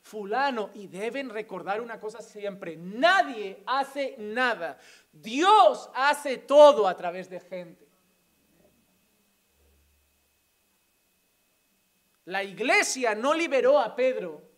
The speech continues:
orando. Dios liberó a Pedro a través de las oraciones de la iglesia.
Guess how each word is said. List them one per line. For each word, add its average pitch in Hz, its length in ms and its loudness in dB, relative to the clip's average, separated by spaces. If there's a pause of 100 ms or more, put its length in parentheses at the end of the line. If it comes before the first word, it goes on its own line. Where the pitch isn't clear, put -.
orando. 190 580 -2 (560)
Dios 262 640 4
liberó 214 480 -4
a 285 140 -2
Pedro 185 420 -6
a 214 200 -6
través 214 760 -2
de 185 100 -12
las 180 200 -12
oraciones 180 480 -14
de 170 80 -14
la 165 100 -12
iglesia. 151 400 -20